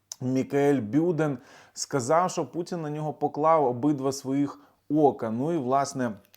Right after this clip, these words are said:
цю історію теж хочу проаналізувати, а тим часом вийшов екс-очільник,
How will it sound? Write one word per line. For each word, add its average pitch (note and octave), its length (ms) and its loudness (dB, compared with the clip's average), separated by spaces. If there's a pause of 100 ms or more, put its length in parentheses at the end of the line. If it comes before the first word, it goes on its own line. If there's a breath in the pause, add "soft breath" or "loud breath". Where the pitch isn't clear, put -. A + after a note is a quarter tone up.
(580)
цю C3+ 120 -2
історію C3 380 2
теж B2+ 220 -2
хочу B2+ 280 -4
проаналізувати, D#3 880 0
а G#3+ 140 2
тим E3 200 -6
часом D#3 460 -4
вийшов C#3 540 -4
екс-очільник, A#2+ 840 -4